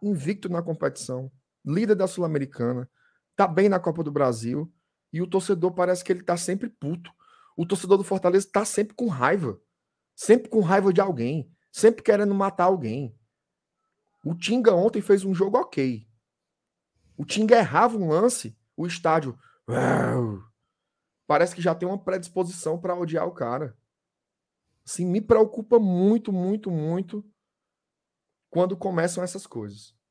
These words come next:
certo? Então, assim, galera, vale pra todos nós, tá? Vamos baixar um pouco a bola, vamos ter um pouco mais de humildade,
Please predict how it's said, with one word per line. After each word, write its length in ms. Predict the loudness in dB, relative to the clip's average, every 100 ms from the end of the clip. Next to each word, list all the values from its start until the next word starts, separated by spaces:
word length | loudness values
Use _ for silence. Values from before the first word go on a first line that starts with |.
| _
certo? 380 | _ -6 -6 -8 _ _ _ -8
Então, 260 | 2 4
assim, 280 | 4 0 0
galera, 400 | 2 2 0 -6 _ _ _ _ _ _ _ _ _ _
vale 280 | 0 2 2
pra 160 | 0 -2
todos 260 | -2 -4
nós, 300 | -2 -2 -2
tá? 280 | -6 -8 -10 _ _ _ _ _ _ _ _ _ _
Vamos 160 | -6 0
baixar 260 | 0 0 -2
um 60 |
pouco 220 | -2 -4
a 40 | -2
bola, 340 | 2 4 2
vamos 220 | -2 -4
ter 80 | -4
um 60 | -4
pouco 240 | -4 -6
mais 220 | -4 -2
de 80 | -2
humildade, 680 | 0 -2 0 0 0 -4